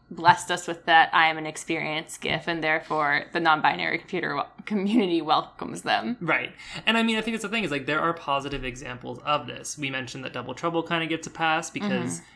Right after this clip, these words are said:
Speaker 2: even if they are coded as a little bit villainous in the show, they are not, they are far from the only
Speaker 1: Hmm.
Speaker 2: non-human person who is
Speaker 1: Right.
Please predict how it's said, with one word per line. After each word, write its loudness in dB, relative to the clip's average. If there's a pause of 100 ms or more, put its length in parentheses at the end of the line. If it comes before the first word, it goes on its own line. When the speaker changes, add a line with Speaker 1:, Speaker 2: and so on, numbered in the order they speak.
(160)
Speaker 2:
even 2
if -4
they -2
are 2
coded -2
as -6
a -6
little -4
bit -8
villainous -4
in -6
the -8
show, -2 (680)
they 2 (140)
are 2
not, 4
they -2
are 0
far -2
from -8
the -4
only -6 (140)
Speaker 1:
Hmm. -10
Speaker 2:
non-human 2 (220)
person -2
who -4
is -2
Speaker 1:
Right. -2